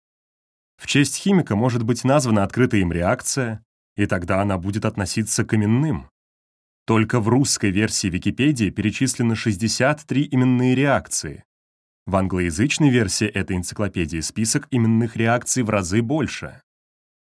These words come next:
К тому же не стоит забывать, что Википедия не является источником истины в последней инстанции. Со школы многие помнят реакции Кучерова, Вагнера, Зинина и многие другие.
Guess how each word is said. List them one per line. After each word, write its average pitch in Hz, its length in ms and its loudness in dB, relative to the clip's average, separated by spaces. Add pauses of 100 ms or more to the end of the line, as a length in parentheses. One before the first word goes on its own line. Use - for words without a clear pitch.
(120)
К - 60 -20
тому 160 220 2
же 185 100 4
не 160 80 6
стоит 147 260 2
забывать, 117 400 0
что - 160 0
Википедия 120 520 0
не 120 140 2
является 127 560 -2
источником 98 580 -4
истины 110 460 -4
в - 80 -14
последней 85 520 -6
инстанции. - 680 -8 (800)
Со - 180 0
школы 175 360 4
многие 117 340 4
помнят 117 420 0
реакции 104 480 0
Кучерова, 120 960 0
Вагнера, 104 800 -2
Зинина 98 800 0
и 139 200 0
многие 104 440 0
другие. 85 520 -6